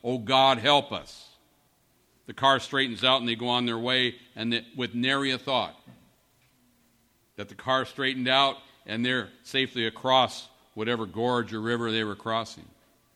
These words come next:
But for us, it should be a different thing. And as I thought about that, certainly there's that passage in Luke seventeen, very short, let me share it with you.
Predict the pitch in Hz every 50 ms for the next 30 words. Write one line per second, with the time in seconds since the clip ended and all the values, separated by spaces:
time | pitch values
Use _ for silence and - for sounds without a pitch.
0 | _ _ _ _ _ _ _ _ _ _ _ _ _ _ _ _ _ _ _ _
1 | _ _ _ _ _ _ _ _ _ - 98 - - 117 123 135 123 - 117 -
2 | - 113 98 98 95 92 87 92 87 - _ 65 60 _ - 107 98 85 73 65
3 | _ _ _ _ _ _ _ _ _ _ _ - 113 120 120 110 127 123 - -
4 | 165 208 214 165 123 107 107 101 90 - - 139 160 180 160 127 127 127 - -
5 | - _ _ _ _ _ _ _ _ _ _ _ _ _ _ _ - 135 143 107
6 | 139 131 127 120 123 117 - 135 120 107 - - - 120 123 131 123 - 131 107
7 | 117 117 113 117 120 120 120 - - 123 120 117 113 107 - 131 135 135 135 127
8 | 120 110 101 - _ _ _ _ _ _ _ _ _ _ _ _ _ _ _ _
9 | _ _ _ _ _ _ _ _ _ _ _ _ _ _ _ _ _ _ _ _
10 | _ _ _ _ - 120 131 135 120 - - 131 127 120 117 107 120 120 117 113
11 | - - 135 135 135 117 107 101 98 98